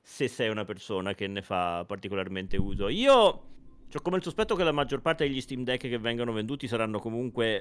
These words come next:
relegati al, allo stare in casa, perché, eh, magari è raro che una persona si voglia portare dietro una console portatile da cinquecento euro, a seconda di dove deve andare e come, eh. Però... però.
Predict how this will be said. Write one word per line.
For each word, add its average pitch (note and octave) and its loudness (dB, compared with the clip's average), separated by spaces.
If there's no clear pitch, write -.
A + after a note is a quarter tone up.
relegati A2 0
al, G#2 0
allo A2 -2
stare A2 -2
in G2+ -4
casa, A2 0
perché, G2+ -2
eh, A#2+ -8
magari D3+ 4
è D3 8
raro C3+ 6
che A#2+ 0
una B2 0
persona A#2 -4
si A#2 -4
voglia A#2+ 0
portare A2+ -2
dietro A2 0
una G#2+ -2
console A#2 -4
portatile A#2+ -6
da A2+ 0
cinquecento A2 -4
euro, G2+ 0
a F#2 -4
seconda A2 -4
di G#2 -8
dove A2+ 0
deve G#2+ -2
andare G2+ -2
e G2 0
come, F#2+ 0
eh. G#2+ -2
Però... G#3+ 2
però. - -2